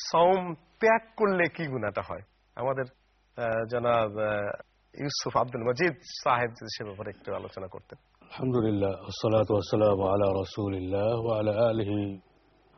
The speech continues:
Speaker 2: ওয়া সাহবিহি আজমাইন। সওম আল্লাহ তাআলা ফরজ করেছেন, যেরকম নামাজ ফরজ করেছেন, ঠিক তেমনিভাবে সওমকে আল্লাহ ফরজ করেছেন।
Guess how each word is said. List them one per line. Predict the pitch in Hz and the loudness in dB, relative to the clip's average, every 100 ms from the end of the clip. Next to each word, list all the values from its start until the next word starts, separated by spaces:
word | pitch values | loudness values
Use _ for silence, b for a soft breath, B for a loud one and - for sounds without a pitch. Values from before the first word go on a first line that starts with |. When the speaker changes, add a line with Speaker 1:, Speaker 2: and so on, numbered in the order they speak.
| _ | _
Speaker 2:
ওয়া | 113 104 92 | -4 -2 -2
সাহবিহি | - 120 101 101 104 | 0 0 0 -2 0
আজমাইন। | 98 95 92 90 - - _ _ _ _ | 0 -2 -8 -8 -10 -20 _ _ _ _
সওম | - - 143 165 139 | -6 2 6 6 4
আল্লাহ | 151 151 | 4 4
তাআলা | 135 135 127 | 6 6 6
ফরজ | 143 165 165 | 6 4 4
করেছেন, | 131 104 - 95 - | 0 0 -4 -14 -10
যেরকম | 120 117 120 117 120 | -2 2 2 2 0
নামাজ | 113 117 120 131 - | -2 2 6 4 4
ফরজ | 131 123 - | 2 2 2
করেছেন, | 123 113 120 113 107 131 _ - | 2 2 4 2 0 -8 _ -4
ঠিক | 117 - | 0 2
তেমনিভাবে | 120 120 117 113 110 - | 4 4 4 4 2 4
সওমকে | 120 120 117 120 | 4 4 4 4
আল্লাহ | 113 | 4
ফরজ | 110 120 120 | 2 2 0
করেছেন। | - 113 104 104 | 2 -2 0 -4